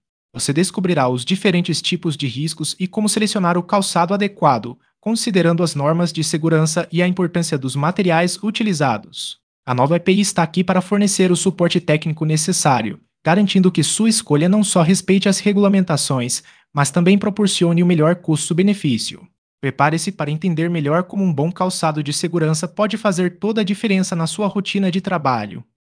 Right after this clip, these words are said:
A importância do calçado de segurança na proteção no trabalho. Como o calçado de segurança prevê acidentes, o calçado de segurança é fundamental na proteção dos trabalhadores.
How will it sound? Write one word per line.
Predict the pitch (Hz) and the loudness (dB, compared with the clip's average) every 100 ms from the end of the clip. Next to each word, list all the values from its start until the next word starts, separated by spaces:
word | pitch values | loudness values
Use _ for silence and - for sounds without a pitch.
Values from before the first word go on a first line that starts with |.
| _ | _
A | 131 | 0
importância | 139 190 180 180 185 175 | 2 2 2 2 2 0
do | 160 | -2
calçado | 156 180 - 175 160 151 | 0 0 2 0 2 0
de | 151 | -2
segurança | 156 185 175 170 180 180 | -2 0 2 4 2 2
na | 170 | 0
proteção | 170 202 196 180 170 160 | 0 -2 -2 0 0 0
no | |
trabalho. | 156 180 160 143 151 147 | 0 0 2 2 2 0
Como | - 196 | 2 2
o | 196 | 2
calçado | - 185 175 175 160 156 | 0 0 0 0 2 0
de | 156 | -2
segurança | 156 185 180 175 175 185 | -2 0 4 4 4 0
prevê | 190 196 180 | 0 2 4
acidentes, | 208 220 - 185 143 156 170 | 4 2 0 2 2 2 2
o | 180 | 0
calçado | 180 180 180 170 156 | 2 0 2 2 2
de | 143 156 | 0 0
segurança | - 175 170 175 180 | -2 2 4 4 4
é | 214 | 0
fundamental | - 240 240 214 202 190 156 | 0 0 4 4 4 4 2
na | 160 | 2
proteção | 160 202 196 170 185 | 0 -2 0 0 2
dos | 185 190 | 2 2
trabalhadores. | - 190 160 135 139 123 98 110 - | 0 0 2 2 2 0 0 -8 -10